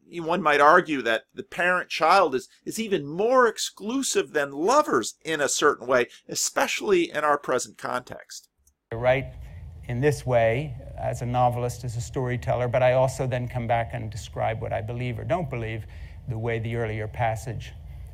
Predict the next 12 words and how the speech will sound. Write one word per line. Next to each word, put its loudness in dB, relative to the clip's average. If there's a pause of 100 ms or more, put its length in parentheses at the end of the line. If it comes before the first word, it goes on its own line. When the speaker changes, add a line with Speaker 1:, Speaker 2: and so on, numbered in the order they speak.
(160)
Speaker 2:
uh, -2 (100)
landed. -6 (680)
Speaker 1:
Now, 2 (2000)
what's 0
so 2
interesting -6
here -12
is, -8
is -4
there's 0
assertion, -4 (840)
demand, 0